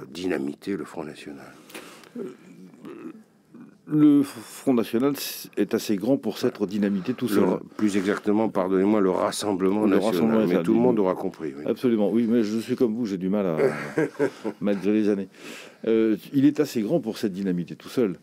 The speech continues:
Speaker 2: Euh, les, les changements de ligne politique, euh, assez spectaculaires auxquels, euh, la présidente du Rassemblement National s'est livrée ces quelques derniers mois ou années ont contribué aussi à,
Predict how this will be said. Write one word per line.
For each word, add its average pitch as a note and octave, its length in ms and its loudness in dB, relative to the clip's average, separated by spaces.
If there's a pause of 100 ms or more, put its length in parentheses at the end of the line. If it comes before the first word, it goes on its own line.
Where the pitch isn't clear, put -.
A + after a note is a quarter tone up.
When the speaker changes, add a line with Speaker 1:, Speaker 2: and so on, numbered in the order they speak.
(720)
Speaker 2:
Euh, D#2+ 840 -2 (680)
les, D#2+ 100 -8
les D2 60 -10
changements F#2+ 420 -6
de F2+ 100 -2
ligne F#2 280 -4
politique, - 560 -10
euh, D#2 520 -6
assez E2 180 -10
spectaculaires F2+ 680 -4
auxquels, F#2 340 -4
euh, D#2+ 240 -4 (760)
la F2 80 -6
présidente F2+ 420 -4
du F2+ 80 -2
Rassemblement E2+ 480 -4
National F#2+ 400 -2
s'est - 140 -10
livrée F#2 300 -2
ces - 300 -10
quelques F2+ 640 -4
derniers E2+ 320 -4
mois F2+ 160 -2
ou D#2+ 180 0
années A#2 260 2 (1300)
ont F2 100 -2
contribué B2 480 2
aussi C3 460 2
à, D#2 480 -4